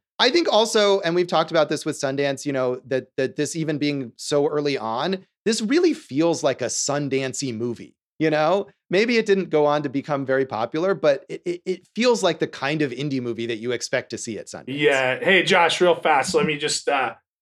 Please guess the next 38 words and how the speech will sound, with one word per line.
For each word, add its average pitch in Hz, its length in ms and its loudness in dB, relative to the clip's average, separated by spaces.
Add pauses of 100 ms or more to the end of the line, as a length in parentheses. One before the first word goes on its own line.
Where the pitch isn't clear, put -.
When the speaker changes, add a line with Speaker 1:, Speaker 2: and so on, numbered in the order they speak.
Speaker 2:
say, 131 420 2
uh, 123 300 -4
one 175 300 4
sad 180 360 2
thing. 127 220 -2
Sarah 170 340 2
Kingsley, 160 520 -2
who 135 120 -8
played, 127 460 -2 (360)
um, 117 520 0
Karen's 131 480 -2
mom, 117 340 -6
died 151 360 2
a 127 100 0
month 131 400 -4
before 131 360 -10
this 123 260 -8
movie 127 260 -6
was 120 240 -6
r-, 117 160 -14
released. 120 640 -8
She 120 220 -8
was 117 180 -10
killed 127 260 -6
in 120 100 -10
the 110 80 -12
car 131 260 -2
accident, 120 500 -8
I 117 80 -18
think. 120 320 -14 (220)
Speaker 1:
Oh, 143 280 -2
Speaker 2:
So 123 80 -2
Speaker 1:
wow. 175 40 2
Speaker 2:
that's 208 260 0
sad. 104 200 -6
Speaker 1:
That 131 100 -4
is 156 160 -8
sad. 92 280 -8